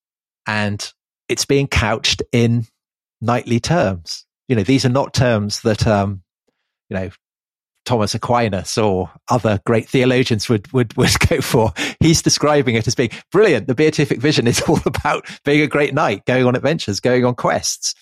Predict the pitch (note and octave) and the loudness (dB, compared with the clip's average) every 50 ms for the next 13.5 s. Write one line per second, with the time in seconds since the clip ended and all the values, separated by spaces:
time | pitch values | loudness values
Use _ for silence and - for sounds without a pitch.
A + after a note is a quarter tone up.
0 | _ _ _ - - - - - - - - - _ _ _ _ _ _ - E3 | _ _ _ -20 -20 -20 -20 -20 -20 -20 -20 -20 _ _ _ _ _ _ -2 0
1 | D3+ F3 - - E3 D#3 - - - G3 F#3 D#3 D#3+ F3 G#3 G#3+ G3 - A#2+ G#2+ | 2 2 2 2 0 2 2 0 2 2 2 2 2 2 4 4 4 2 2 0
2 | F2+ E2 D#2+ _ _ _ _ _ _ _ _ _ - - A#2 - - C3 A2+ G2 | -4 -6 -10 _ _ _ _ _ _ _ _ _ -6 -4 -4 -2 0 -2 -2 -2
3 | - _ - - _ _ _ _ - D#3+ F3 - - E3+ C3 - - - - - | -6 _ -20 -20 _ _ _ _ -2 0 0 2 2 0 0 0 -8 -8 -8 -8
4 | - - - - E3+ - C#3+ A#2+ G#2+ - - A2+ - - D#3 B2+ - A#2+ - - | -8 -6 -4 -2 0 0 0 -2 -2 -4 -12 -12 -6 -4 -4 -4 -4 -8 -8 -8
5 | - F2 F2 - - - - - - _ _ _ _ _ _ _ _ _ _ - | -12 -12 -14 -14 -16 -14 -14 -14 -14 _ _ _ _ _ _ _ _ _ _ -8
6 | A#2+ - D#3 C3+ B2+ D3+ E3+ D#3 - E3+ D#3+ C#3+ - - - A#2 - - _ _ | -4 -2 0 0 2 0 0 0 2 0 0 0 -2 -2 -2 -2 -2 -4 _ _
7 | - A#2 G#2+ B2+ B2+ A#2 G#2+ G2+ - A2+ G2 - F#2+ F2+ - C3 A#2+ A#2+ A2+ A2 | -8 -6 -2 -2 -2 -2 -2 -4 -6 -6 -6 -6 -10 -8 -4 -4 -4 -4 -4 -6
8 | - A2 G2+ - A2 F#2+ - - G2+ G2 - - - - G2 G2+ - G2 F#2+ - | -6 -8 -6 -6 -6 -6 -6 -6 -8 -8 -8 -10 -14 -12 -10 -4 -2 -2 -2 -2
9 | - - - C#3+ - C#3+ A#2+ A#2 G#2+ - - C3+ C3+ B2 C3+ B2+ - - G#2 G2+ | -4 -8 -8 -8 -8 -8 -8 -8 -8 -6 -4 -6 -4 -4 -6 -8 -8 -10 -12 -12
10 | G2 F#2+ F#2 _ _ _ _ _ _ _ _ _ - A#2+ A#2+ C#3+ D#3 E3 D#3 - | -12 -14 -16 _ _ _ _ _ _ _ _ _ -4 -2 0 0 0 0 0 0
11 | - A#2 B2 A2+ - B2 A2+ A2+ B2 A2+ - G#2 G2 G2+ - G2+ F#2+ D#2+ D#2+ F2 | -2 -2 -2 -2 -4 -6 -4 -4 -4 -4 -6 -8 -10 -10 -8 -8 -8 -8 -10 -12
12 | F2 - - - _ _ - B2+ A#2+ - B2 A2 - - G2+ F#2+ G#2 - A2 G#2 | -12 -12 -12 -12 _ _ -6 -6 -4 -2 -4 -4 -4 -4 -4 -4 -2 -2 0 0
13 | G2+ F#2+ F2+ E2+ - - F#2 F2+ F2+ D#2+ | 0 0 -2 -4 -6 -8 -6 -6 -8 -10